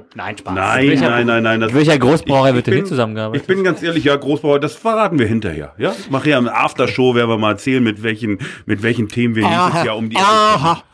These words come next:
Speaker 3: Auf welch-, auf welcher hundert Hektar Sudanlage das gebraut wurde.
Speaker 1: Hallo,
Speaker 2: So,
Speaker 1: hallo,
Speaker 2: ähm,
Speaker 1: hallo.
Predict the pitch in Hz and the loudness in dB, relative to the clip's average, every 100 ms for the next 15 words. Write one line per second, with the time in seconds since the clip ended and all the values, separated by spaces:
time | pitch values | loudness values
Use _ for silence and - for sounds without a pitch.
0 | _ - 98 95 127 139 120 135 139 131 | _ -6 -2 0 0 0 0 0 2 2
1 | 139 143 143 139 - 123 131 147 127 120 | 2 2 2 -2 0 0 2 2 2 2
2 | 113 123 - 113 110 117 113 117 104 107 | 2 0 0 2 2 2 2 0 -2 -4
3 | 120 147 131 143 123 143 143 139 127 117 | -2 2 2 2 2 2 2 0 0 -4
4 | 117 | -8